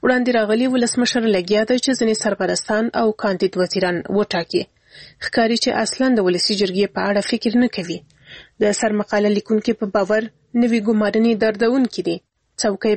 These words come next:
پر داسې کسانو ویشل کیږي چې د غلا او فساد مخینه لري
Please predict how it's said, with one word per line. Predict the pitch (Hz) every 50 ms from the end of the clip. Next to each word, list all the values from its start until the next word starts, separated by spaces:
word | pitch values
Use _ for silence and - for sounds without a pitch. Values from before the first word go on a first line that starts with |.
| -
پر | 214 196 185 202
داسې | 202 196 - 180 - 190
کسانو | 185 - - 214 202 196 180
ویشل | 180 185 - - 185 175 -
کیږي | - 269 269 247 254 -
چې | - 269 262 254 - - _ _ - 202 220
د | 214 202 202
غلا | 226 247 254 262 247 -
او | - 214 208 - -
فساد | 190 - - 220 214 214 - - 214 214
مخینه | - - - 277 233 214 190 180
لري | 165 - 170 -